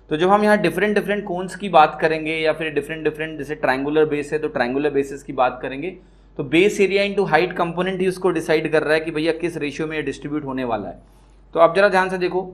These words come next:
कैसे होता है, मैं आपको केस समझा देता हूँ। अगर आप कोन वाला केस समझ जाओगे तो सेम केस यहाँ भी आएगा, क्योंकि यहाँ भी बेस एरिया into height वाला कंपोनेंट ही है। अब देखिए, इसको अगर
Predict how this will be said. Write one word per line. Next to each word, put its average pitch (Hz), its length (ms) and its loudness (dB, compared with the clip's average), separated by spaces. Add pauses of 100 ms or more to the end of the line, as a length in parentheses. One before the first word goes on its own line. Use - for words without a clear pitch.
(160)
कैसे 160 240 0
होता 175 200 0
है, 170 80 2
मैं 170 100 0
आपको 165 320 0
केस 160 280 -6
समझा 143 280 2
देता 139 220 0
हूँ। 147 240 -4
अगर 135 180 0
आप 143 180 4
कोन 160 200 -2
वाला 160 200 4
केस 160 240 -6
समझ 156 200 -4
जाओगे 160 300 0
तो 170 120 -6
सेम 147 300 -10
केस 139 240 -10
यहाँ 123 180 -4
भी 117 120 -8
आएगा, 101 260 -6
क्योंकि 120 200 -12
यहाँ 135 180 -2
भी 156 120 -2
बेस 143 260 -6
एरिया 151 280 -2
into 151 260 -4 (500)
height 147 200 2
वाला 151 200 2
कंपोनेंट 135 480 -2
ही 127 80 -2
है। 107 100 -4 (580)
अब 147 60 -2
देखिए, 175 180 6
इसको 208 180 4
अगर 214 140 6